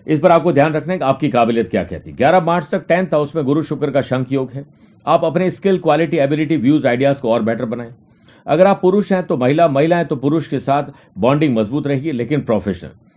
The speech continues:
अगर आप महिला हैं जो घर गृहस्थी अच्छे ढंग से चलाती है तो आपकी जॉब वापस शुरू हो सकती है, आप वर्किंग वुमेन बन सकती हैं।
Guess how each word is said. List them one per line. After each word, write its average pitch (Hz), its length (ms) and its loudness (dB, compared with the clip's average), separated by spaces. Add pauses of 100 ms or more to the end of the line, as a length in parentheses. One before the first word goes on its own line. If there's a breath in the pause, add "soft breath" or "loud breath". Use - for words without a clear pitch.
(240 soft breath)
अगर 170 220 2
आप 190 160 2
महिला 156 300 4
हैं 151 200 0
जो 156 120 -2
घर 120 200 4
गृहस्थी 143 320 0
अच्छे 143 200 -2
ढंग 120 140 0
से 117 120 -8
चलाती 95 340 -4
है 90 100 -8 (240 soft breath)
तो 156 60 0
आपकी 151 240 2
जॉब 131 280 4
वापस 127 220 0
शुरू 113 200 -2
हो 98 60 -2
सकती 113 220 -6
है, 143 60 0
आप 107 120 -2
वर्किंग 120 340 -2
वुमेन 110 260 0
बन 87 120 -4
सकती 78 280 -16
हैं। - 160 -20